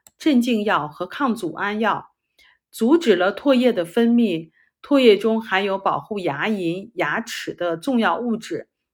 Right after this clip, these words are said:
包括I G A、I G G和溶菌酶等等。唾液的减少将直接威胁牙周的健康。还有就是过多的压力，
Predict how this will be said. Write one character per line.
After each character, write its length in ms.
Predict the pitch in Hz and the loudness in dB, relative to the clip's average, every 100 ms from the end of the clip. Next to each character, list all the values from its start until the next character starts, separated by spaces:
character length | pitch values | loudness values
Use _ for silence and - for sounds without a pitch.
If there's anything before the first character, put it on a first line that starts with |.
| _ - | _ 4
包 180 | 233 | 4
括 240 | 233 233 175 | 4 2 0
I 280 | - 214 233 | 0 0 0
G 280 | 233 220 | -2 -4
A、 220 | 208 226 220 - | 0 0 -2 -4
I 180 | 202 226 | 0 0
G 200 | 226 208 | 0 -8
G 240 | 196 214 | -6 -8
和 220 | 170 - 170 | -6 -4 -2
溶 260 | 165 214 | 0 -2
菌 200 | 269 175 | -4 -6
酶 320 | 143 143 170 | -6 -4 -6
等 240 | 208 165 180 | -4 -8 -4
等。 200 | 165 - _ _ - - _ | -6 -6 _ _ -20 -20 _
唾 200 | - 339 | 0 6
液 180 | 302 311 | 8 6
的 100 | 233 | 4
减 320 | 214 170 170 | 0 0 0
少 340 | 247 170 - - _ _ | -2 -4 -4 -8 _ _
将 280 | - 254 247 | 2 4 4
直 180 | 214 208 | -2 -2
接 220 | 240 226 | 2 2
威 180 | 240 233 | 2 -2
胁 280 | 233 165 | 0 -2
牙 220 | 170 143 170 | -2 -6 -4
周 200 | 220 202 | -2 -2
的 100 | 156 | -2
健 320 | 180 175 160 | -2 -4 -6
康。 380 | - 160 156 - _ _ _ _ | -4 -4 -4 -10 _ _ _ _
还 180 | - 190 | -4 0
有 160 | 214 151 | 2 2
就 180 | 185 180 | -2 -4
是 220 | - 156 | -4 -6
过 240 | 160 220 | 0 2
多 160 | 220 214 | 2 0
的 100 | 196 | 0
压 280 | 208 208 214 | 0 0 0
力， 360 | 208 151 - | -4 -6 -8